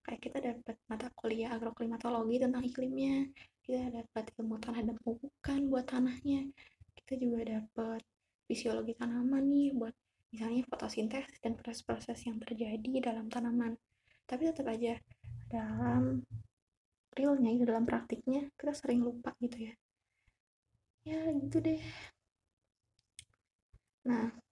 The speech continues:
mungkin gitu aja sih dari aku. Karena apalagi ya, kayaknya udah cukup gitu ya. Oke, mungkin segitu aja episode podcast perdana ini.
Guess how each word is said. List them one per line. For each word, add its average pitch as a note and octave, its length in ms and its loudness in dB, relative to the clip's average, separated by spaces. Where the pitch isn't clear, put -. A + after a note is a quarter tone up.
mungkin - 440 0
gitu B3 160 0
aja B3+ 240 -2
sih D4+ 320 0
dari B3 240 2
aku. C#4+ 320 -2
Karena C#4+ 360 -2
apalagi B3+ 520 -4
ya, G#3+ 40 -12
kayaknya D4+ 240 -2
udah A#3+ 80 2
cukup - 340 -6
gitu A3+ 120 -8
ya. A#3 180 -4
Oke, C4 120 0
mungkin C#4+ 320 2
segitu B3 360 -2
aja A#3+ 480 -4
episode A#3+ 480 -4
podcast B3 560 -8
perdana A3 360 4
ini. G#3+ 480 0